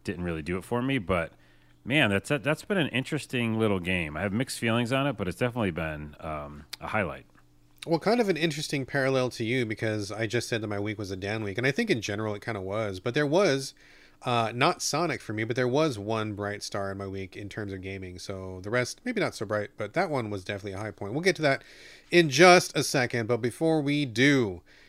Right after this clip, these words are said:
Speaker 2: it's time to do some housekeeping. Folks, if you listen, and if you don't listen, I'm gonna tell you right now, Carlos and I share a virtual living space divided down the middle with a strip of duct tape. That's right, it is time to do housekeeping.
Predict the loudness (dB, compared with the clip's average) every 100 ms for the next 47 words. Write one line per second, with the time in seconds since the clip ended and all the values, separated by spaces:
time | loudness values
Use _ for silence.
0 | _ -6 -6 -2 -2 0 0 -2 -4 -6
1 | -6 -8 -10 -2 4 4 4 -2 -4 -4
2 | 0 4 4 4 2 -2 -2 -2 0 2
3 | 2 2 0 -2 -4 -2 -2 0 -2 0
4 | -2 0 0 0 -2 -10 -20 -20 0 4
5 | 6 6 4 6 4 4 4 4 2 4
6 | 2 4 4 4 2 2 2 0 -2 0
7 | 0 -2 2 4 4 2 0 0 2 4
8 | 6 6 2 -2 2 2 4 0 0 2
9 | 2 2 0 2 0 0 0 0 0 -2
10 | -4 -4 -2 0 0 -2 0 0 0 -2
11 | -2 -2 0 -2